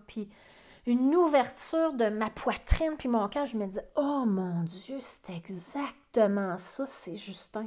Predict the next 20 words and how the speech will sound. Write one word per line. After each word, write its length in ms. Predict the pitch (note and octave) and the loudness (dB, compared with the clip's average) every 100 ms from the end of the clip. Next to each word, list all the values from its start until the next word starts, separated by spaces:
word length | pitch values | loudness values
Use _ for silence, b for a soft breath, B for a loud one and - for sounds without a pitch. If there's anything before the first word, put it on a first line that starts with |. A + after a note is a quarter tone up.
| - | -10
c'est 260 | - - | -18 -18
sûr 340 | - - C4 A#3+ | -18 -12 -12 -12
que 60 | |
c'est 160 | - - | -12 -14
ça. » 200 | - C4 - B B B B B B B B - | -14 -20 -20 B B B B B B B B -6
Je 80 | |
sors 360 | - - D4+ D4 | -2 4 4 4
de 40 | |
la 120 | B3 G#3+ | 2 2
salle 300 | A#3 A3+ G#3 | 2 0 2
de 140 | G3+ | 0
bain, 260 | G3 A#3 A#3+ | 0 -4 -4
je, 120 | - F#3 - - - - | -6 -12 -12 -20 -18 -10
je 140 | G3+ | -8
regarde 340 | G3+ G3 G#3+ G#3+ | -6 -6 -4 -2
mon 220 | F#3+ F3 | -4 -6
chum, 300 | - A3+ A3+ | -4 -2 -2
puis 120 | - | -4
tu 80 | - | -4
sais, 180 | B3 | -4